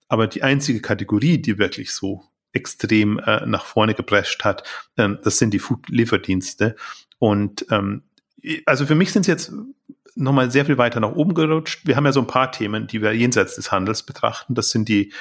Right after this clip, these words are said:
die Social Media, die Instagrams und andere, die in E-Commerce einsteigen. Das sind die Payment-Anbieter, die versuchen,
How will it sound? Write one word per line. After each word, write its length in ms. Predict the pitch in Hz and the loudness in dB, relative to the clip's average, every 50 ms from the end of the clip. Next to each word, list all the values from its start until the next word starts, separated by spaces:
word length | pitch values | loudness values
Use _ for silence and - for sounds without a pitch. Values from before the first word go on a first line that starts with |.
| - - - _ | -18 -18 -16 _
die 60 | - | -2
Social 300 | - 120 110 - - 104 | 0 2 2 2 0 2
Media, 320 | 101 131 156 160 170 170 180 | 2 2 4 4 2 2 2
die 100 | - - | 0 0
Instagrams 640 | 131 139 143 143 127 - 127 123 123 123 127 - | -2 -2 -2 -2 0 2 2 2 2 2 0 -4
und 260 | - 131 123 - - 117 | -4 -4 -6 -4 -2 -2
andere, 220 | 113 120 135 120 | 0 0 0 -2
die 100 | 110 117 | -2 -2
in 60 | 117 131 | -2 -2
E-Commerce 400 | 151 143 - 123 110 104 - - | -2 -4 -2 -2 -2 -2 -2 -2
einsteigen. 440 | - 110 110 - - 110 107 104 104 | -2 -2 -2 -4 -2 -2 -2 0 -2
Das 80 | 101 | -2
sind 80 | - 107 | -4 -4
die 60 | 98 - | -4 -4
Payment-Anbieter, 800 | - - 131 135 147 143 143 - 120 120 123 123 117 - 123 | 0 0 2 2 2 0 0 0 -2 0 0 -2 -2 -2 -2
die 100 | 117 113 | -2 -2
versuchen, 560 | - - 135 - - 123 110 - 120 113 - | -4 -4 -4 -4 -2 -4 -4 -2 -4 -6 -6